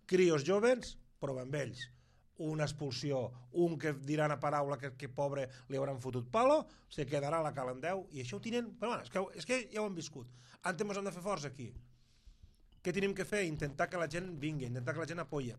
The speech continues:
Com se fa això? Ficant tot el que estigui a ficar al camp. Això és així de clar.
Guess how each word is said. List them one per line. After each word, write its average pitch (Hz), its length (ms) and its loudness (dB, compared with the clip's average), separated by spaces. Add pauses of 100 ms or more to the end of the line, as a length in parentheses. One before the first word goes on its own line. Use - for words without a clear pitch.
(140)
Com 190 160 -8
se 170 140 -6
fa 208 100 4
això? 156 220 -2 (260)
Ficant 156 320 -2
tot 156 140 4
el 151 80 6
que 123 80 -2
estigui 131 180 -4
a 120 40 -8
ficar 120 180 -6
al - 80 -20
camp. - 140 -20 (1160)
Això - 160 -2
és 190 60 4
així 151 160 2
de 123 100 -2
clar. 110 140 -10